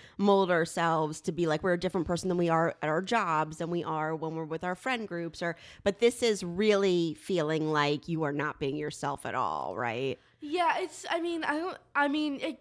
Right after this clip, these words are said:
Speaker 2: I don't think it could really be compared. 'Cause, like, yeah, you're kinda like, you can be, like, kind of like a different person with your friend group, I guess. But, like, with, like, masking, it's, like, taking time.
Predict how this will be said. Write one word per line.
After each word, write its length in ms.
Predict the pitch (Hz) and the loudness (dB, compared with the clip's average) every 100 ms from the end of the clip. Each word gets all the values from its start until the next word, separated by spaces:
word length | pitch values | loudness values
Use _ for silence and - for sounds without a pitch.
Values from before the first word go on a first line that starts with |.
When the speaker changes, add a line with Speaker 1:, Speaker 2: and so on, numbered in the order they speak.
| - | -4
Speaker 2:
I 120 | - | 0
don't 160 | 302 359 | 2 0
think 120 | 370 | -4
it 80 | 294 | -4
could 180 | 294 247 | -6 -4
really 260 | 240 233 | 0 0
be 140 | 226 220 | 0 -4
compared. 600 | 226 208 214 214 196 196 | -6 -6 -6 -6 -8 -10
'Cause, 160 | 240 | -8
like, 160 | 247 240 | -6 -2
yeah, 160 | 262 233 | 0 2
you're 180 | 254 | 0
kinda 220 | 277 294 320 | -2 -2 0
like, 260 | 302 - - | -2 -4 -8
you 140 | 339 | -4
can 160 | 415 339 | -4 -4
be, 120 | 302 | -2
like, 220 | 277 262 | -2 -2
kind 180 | 254 240 | -2 -2
of 60 | |
like 160 | 240 233 | -2 -4
a 40 | |
different 340 | 214 214 208 208 | -6 -8 -8 -10
person 540 | 214 202 - 202 190 - - - - | -10 -10 -10 -12 -12 -16 -20 -20 -4
with 240 | 240 233 | -2 0
your 380 | 254 220 214 202 | 0 0 -2 -6
friend 340 | - 233 214 208 | -6 -4 -4 -4
group, 180 | 202 | -6
I 60 | 190 | -6
guess. 220 | 196 208 | -6 -8
But, 160 | - 165 | -8 -4
like, 220 | 233 214 - - - - | -4 -4 -14 -20 -18 -6
with, 160 | 254 | -4
like, 160 | 277 254 | -2 -4
masking, 680 | 247 214 214 214 - 220 208 | -2 0 0 -4 -8 -6 -6
it's, 180 | 240 226 | -8 -2
like, 300 | 220 214 - | -2 -2 -12
taking 720 | - 240 233 226 214 208 202 | -8 -6 -6 -6 -8 -8 -12
time. 540 | - 220 196 202 196 | -10 -8 -6 -6 -10